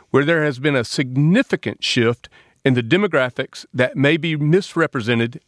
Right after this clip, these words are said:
in the twenty twenty census count. Accurate census data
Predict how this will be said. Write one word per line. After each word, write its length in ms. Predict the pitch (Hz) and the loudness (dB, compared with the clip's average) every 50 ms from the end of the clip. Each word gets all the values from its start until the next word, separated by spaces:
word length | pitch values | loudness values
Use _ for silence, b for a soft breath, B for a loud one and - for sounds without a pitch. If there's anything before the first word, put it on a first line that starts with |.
| _ _ | _ _
in 160 | - 139 139 | 0 0 2
the 160 | 139 123 120 107 | 2 0 -2 -2
twenty 380 | - - - 165 165 170 170 165 | -4 -4 0 0 2 2 2 0
twenty 480 | 160 - - 147 135 131 131 123 127 123 - | -2 -4 -4 -2 0 0 0 -2 -4 -6 -10
census 560 | - - - 135 120 - - 117 107 - - | -14 -4 -2 -2 -2 0 -4 -6 -8 -8 -12
count. 540 | - - - 98 90 - - _ _ - _ _ _ b b b b b b b b b b b b b _ - | -12 -6 -4 -4 -4 -4 -10 _ _ -20 _ _ _ b b b b b b b b b b b b b _ 0
Accurate 480 | 165 202 226 - 247 240 240 - - | 0 0 -2 -4 -4 -4 -4 -4 -8
census 520 | - - - 196 190 - - 196 165 - - | -4 0 0 0 0 0 -4 -6 -6 -6 -2
data 460 | 135 147 143 131 123 120 117 117 | 0 2 2 2 2 0 0 0